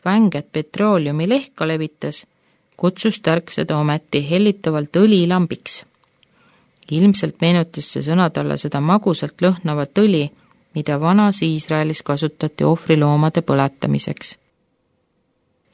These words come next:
Hiljem tõime oma pelgupaiga hädapäraseks valgustamiseks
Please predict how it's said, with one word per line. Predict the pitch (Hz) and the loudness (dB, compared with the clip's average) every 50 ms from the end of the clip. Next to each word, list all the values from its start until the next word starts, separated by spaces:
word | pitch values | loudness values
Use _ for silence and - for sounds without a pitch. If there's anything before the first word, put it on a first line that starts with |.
| - | 0
Hiljem | 202 220 233 240 196 156 151 147 | 4 4 6 6 6 4 2 2
tõime | - 175 185 202 190 170 151 | 2 2 4 4 4 4 2
oma | 147 147 147 147 143 | 0 0 0 -2 0
pelgupaiga | - 190 208 220 208 175 151 - 156 156 160 156 - 160 151 | 0 0 0 2 2 0 0 0 0 -4 -4 -4 -4 -4 -4
hädapäraseks | 151 170 208 214 220 160 - - 151 151 151 151 - 160 - - - | -2 -2 -2 0 0 0 0 -2 -2 -2 -2 -2 -4 -6 -6 -2 0
valgustamiseks | 226 240 233 - 160 151 - - - 147 147 147 143 - 147 143 - - - | 0 2 2 0 -2 -4 -4 -4 -6 -4 -4 -4 -4 -4 -6 -8 -8 -10 -12